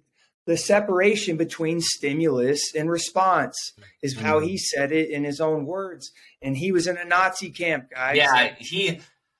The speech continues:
Speaker 2: I read that, but he read, this is what, he inspired me with the one sentence. He said, "What was the difference between the, the Jew or whoever was being killed that shared his last piece of bread with a smile and the guy that was resentful, scarce, and both died?"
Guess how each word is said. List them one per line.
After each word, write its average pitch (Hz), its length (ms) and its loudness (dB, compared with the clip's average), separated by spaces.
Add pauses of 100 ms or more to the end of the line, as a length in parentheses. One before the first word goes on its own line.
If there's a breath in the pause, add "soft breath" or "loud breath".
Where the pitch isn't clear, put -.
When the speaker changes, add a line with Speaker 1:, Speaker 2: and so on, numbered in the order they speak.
(140)
Speaker 2:
I 180 140 2
read 196 220 4
that, 180 100 2
but 170 140 -6
he 185 160 -10
read, 185 380 2
this 170 240 -2
is 180 120 -12
what, 185 160 -6
he 190 140 -4
inspired 170 540 2
me 156 100 -4
with 131 160 -8
the 135 60 -12
one 151 260 -8
sentence. 127 480 -14
He 131 100 -12
said, 135 280 -2
"What 185 220 6
was 226 200 6
the 214 120 -2
difference 147 500 -2
between 127 480 -8
the, 110 120 -10 (220)
the 131 100 -2
Jew 139 640 2 (120)
or 135 180 2 (100)
whoever 135 460 4
was 107 140 0
being 101 380 0 (180)
killed 110 360 0 (200 loud breath)
that 127 160 -6
shared 180 400 2
his 131 200 -4
last 131 440 4
piece 147 240 -6
of 135 120 -8
bread 120 320 2
with 101 140 -10
a - 20 -20 (140)
smile 110 880 -2 (260 soft breath)
and 117 120 -6
the 113 60 -2
guy 127 260 4
that 120 160 -2
was 110 160 -8
resentful, 127 600 -4
scarce, 120 500 -2
and 110 160 -10
both 135 320 2
died?" 101 500 0